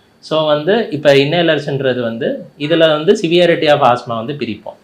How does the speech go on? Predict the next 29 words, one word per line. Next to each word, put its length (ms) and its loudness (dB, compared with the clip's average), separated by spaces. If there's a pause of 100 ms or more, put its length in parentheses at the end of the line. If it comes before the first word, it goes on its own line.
(380)
ஆஹ், 480 -2
அறிகுறிகள் 560 4
வந்து 220 0
இப்ப 160 0
எல்லாருக்கும் 560 4
எப்பவுமே 440 -2 (140)
வருஷம் 340 0
பூரா 340 0
ஆஸ்மா 320 -2
இருக்கு, 300 -10
அந்த 160 -6 (100)
அறிகுறிகள் 440 -2
வராது. 320 -4 (100)
இப்ப 220 -2 (100)
ஒரு 180 0
ஆஸ்மா 360 2
பேஷண்ட்டுக்கு, 540 -6 (600)
ஆஹ், 240 -6
நாள் 260 2
முழுக்க 640 2
வருஷம் 340 0
பூரா 600 2
அறிகுறிகள் 520 2
இருக்கிற 380 0
ஒரு 180 -2
டைப் 260 -2
இருப்பாங்க. 380 -8 (400)
ஒரு 160 2
சிலருக்கு 520 2